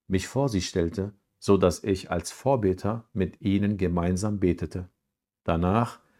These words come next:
wurde ich zum ersten Himmel hinaufgeführt.“ Liebe Brüder und Schwestern, im letzten Podcast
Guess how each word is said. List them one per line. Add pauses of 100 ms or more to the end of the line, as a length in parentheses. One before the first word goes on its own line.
(160)
wurde
ich
zum
ersten
Himmel
hinaufgeführt.“ (760)
Liebe
Brüder
und
Schwestern, (320)
im
letzten
Podcast